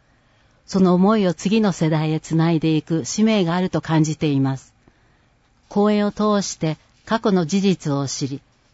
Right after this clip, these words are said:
これからどう生きていくかを考えるきっかけにしてもらえたら嬉しいです。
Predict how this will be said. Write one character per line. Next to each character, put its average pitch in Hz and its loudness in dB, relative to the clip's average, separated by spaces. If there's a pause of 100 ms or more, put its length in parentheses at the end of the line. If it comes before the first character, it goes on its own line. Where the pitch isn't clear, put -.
(100)
こ 196 -6
れ 202 -2
か 202 -4
ら 196 -2
ど 208 0
う 208 2
生 208 0
き - -16
て 185 0
い 170 2
く - -16
か 151 -4
を 143 -6
考 196 0
え 214 -2
る 165 -4
き - -16
っ - -20
か 175 -4
け 175 -2
に 170 4
し - -6
て 185 -2
も 180 4
ら 185 0
え 185 -2
た 190 -2
ら 147 -6
嬉 175 2
し 214 2
い 156 0
で 131 -2
す。 - -14